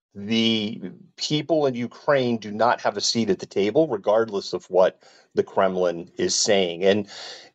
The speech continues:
it's a little bit ironic that a country that sits in eleven time zones is essentially in a we need living space war. And I'll close with this. This is why Russia is losing. What were their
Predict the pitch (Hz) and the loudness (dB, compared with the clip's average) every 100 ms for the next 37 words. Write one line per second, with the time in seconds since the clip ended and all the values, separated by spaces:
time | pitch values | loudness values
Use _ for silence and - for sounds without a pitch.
0 | - 127 139 123 165 170 143 127 110 123 | -2 0 0 2 2 2 0 0 0 0
1 | 135 113 113 113 101 - 131 - 135 127 | 0 0 -2 -2 -2 2 0 2 -2 2
2 | 110 - - 127 - 110 107 110 101 98 | 2 2 4 2 2 0 2 2 0 -2
3 | 160 185 165 127 110 107 107 101 - - | 0 0 0 0 0 0 -2 -6 -16 -20
4 | - _ - 127 120 - 120 - 143 139 | -20 _ 2 2 2 -2 0 4 4 2
5 | 139 131 127 123 120 117 110 110 107 113 | -2 -2 0 0 0 0 0 2 2 0
6 | 104 113 110 101 98 104 98 90 - - | -2 0 0 0 4 6 6 0 0 4
7 | 87 85 - - - - 90 - - - | 4 2 -4 -4 -10 -2 2 4 2 -6
8 | _ 123 120 113 113 107 98 _ _ _ | _ 0 2 0 -2 -8 -12 _ _ _
9 | - 131 - 143 139 127 117 104 101 101 | 0 0 0 0 0 -2 -6 -4 2 2
10 | 78 - - - 101 131 139 151 131 110 | 2 -8 -12 -10 2 4 4 -2 -4 0
11 | 113 107 101 101 - 98 101 - 101 104 | 2 2 0 -4 -4 2 2 2 0 0
12 | 98 151 180 127 92 87 - - - 127 | 0 0 0 0 -6 -12 -16 -20 0 2
13 | 156 165 151 135 123 | 2 -2 0 2 2